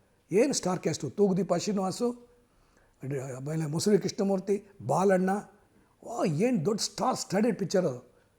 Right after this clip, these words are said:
ಇದರಲ್ಲಿ ಏನಾಗುತ್ತೆ ಅಂತ ಹೇಳಿದ್ರೆ, ಆ ರಾತ್ರಿ ಎಲ್ಲ ಕಳೆದು ಬಿಡ್ತಾನೆ. ಕಳೆದು ಬಿಟ್ಮೇಲೆ ಹೇಳಿರ್ತಾನೆ, "ನೀನು ಎಲ್ಲೇ ಇರು, ಹೇಗೆ ಇರು, ಅಲ್ಲಿ ಶಿವನ ಧ್ಯಾನ ಮಾಡಲೇಬೇಕು" ಅಂತ ಹೇಳ್ತಾರೆ. So, ಇವನಿಗೆ ಎಚ್ಚರ ಆಗುತ್ತೆ,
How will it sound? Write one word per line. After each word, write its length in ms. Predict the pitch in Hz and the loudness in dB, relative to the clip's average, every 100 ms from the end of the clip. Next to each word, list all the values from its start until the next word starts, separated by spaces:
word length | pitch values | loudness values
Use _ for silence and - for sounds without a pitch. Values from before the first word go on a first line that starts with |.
| _ _ _ _ _ - | _ _ _ _ _ 0
ಇದರಲ್ಲಿ 420 | 233 294 277 254 | 4 10 10 10
ಏನಾಗುತ್ತೆ 380 | 220 208 180 175 | 6 6 6 2
ಅಂತ 140 | 156 | 2
ಹೇಳಿದ್ರೆ, 500 | 175 220 214 202 - _ _ | 0 2 0 -4 -12 _ _
ಆ 120 | 185 | -2
ರಾತ್ರಿ 320 | 180 190 196 | 2 2 4
ಎಲ್ಲ 160 | 196 202 | 4 4
ಕಳೆದು 280 | - 180 180 | 4 2 4
ಬಿಡ್ತಾನೆ. 420 | 160 156 170 196 _ _ _ _ | 0 -4 -8 -12 _ _ _ _
ಕಳೆದು 260 | 220 277 247 | 2 4 2
ಬಿಟ್ಮೇಲೆ 340 | 220 214 170 | 0 2 4
ಹೇಳಿರ್ತಾನೆ, 360 | 180 160 151 139 | 4 2 0 -2
"ನೀನು 120 | 151 | 0
ಎಲ್ಲೇ 320 | 156 190 190 | 4 8 8
ಇರು, 200 | 185 175 | 8 4
ಹೇಗೆ 380 | 139 175 196 180 | 4 4 6 4
ಇರು, 360 | 170 139 - _ _ _ | 2 -2 -10 _ _ _
ಅಲ್ಲಿ 220 | 147 190 160 | 2 4 4
ಶಿವನ 300 | - 196 180 | 4 4 4
ಧ್ಯಾನ 280 | 147 160 165 | 2 2 2
ಮಾಡಲೇಬೇಕು" 540 | 156 160 160 147 143 | 2 4 4 2 -4
ಅಂತ 100 | 135 | -6
ಹೇಳ್ತಾರೆ. 420 | 127 123 131 104 _ _ _ _ _ _ _ _ - | -6 -8 -12 -14 _ _ _ _ _ _ _ _ 2
So, 160 | 233 | 4
ಇವನಿಗೆ 280 | 190 180 160 | 4 2 2
ಎಚ್ಚರ 240 | 147 196 185 | 2 6 6
ಆಗುತ್ತೆ, 640 | 165 139 202 240 - - | 6 2 -2 -4 -8 -20